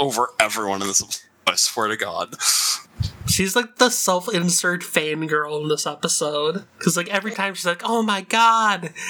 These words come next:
Speaker 2: this character's so cool. Oh my god, Shinobu's hot. Oh my god."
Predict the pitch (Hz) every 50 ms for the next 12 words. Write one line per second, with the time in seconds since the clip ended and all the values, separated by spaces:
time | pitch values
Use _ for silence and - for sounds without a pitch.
0 | - - - - - - - - 220 220 - - - 240 240 226 214 214 - 208
1 | 208 - - - 233 220 220 220 - - 247 240 233 233 226 214 202 196 - -
2 | - 233 226 220 214 208 196 185 - 220 220 220 226 220 214 180 - - - 196
3 | 196 202 220 233 220 202 202 196 180 - - 226 226 226 226 220 202 170 - -
4 | - 214 220 226 214 202 196 196 196 185 - 226 226 226 226 226 226 220 208 190
5 | 170 165 -